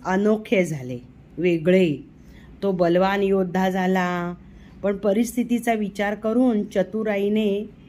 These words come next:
निर्णय घेऊ लागला. तो सतत कुठल्याही कामास तयार असे बरं का. त्याचा उत्साह, केवढा तरी उत्साह आणि कौतुक करण्यासारखा असा झाला.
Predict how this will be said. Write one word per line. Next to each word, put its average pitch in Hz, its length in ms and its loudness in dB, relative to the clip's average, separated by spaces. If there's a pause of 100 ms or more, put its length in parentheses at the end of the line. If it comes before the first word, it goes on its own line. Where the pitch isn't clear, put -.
(180)
निर्णय 202 460 2
घेऊ 202 260 0
लागला. 180 340 -4 (720)
तो 269 80 4
सतत 277 480 0
कुठल्याही 240 680 0
कामास 220 520 -2
तयार 190 360 0
असे 160 340 -8 (480)
बरं 302 200 0
का. 175 120 -14 (640)
त्याचा 190 240 -4
उत्साह, 262 640 2 (960)
केवढा 214 500 4 (100)
तरी 339 160 4
उत्साह 302 640 6
आणि 240 180 4
कौतुक 247 580 0
करण्यासारखा 302 600 2
असा 269 260 4
झाला. 151 300 -4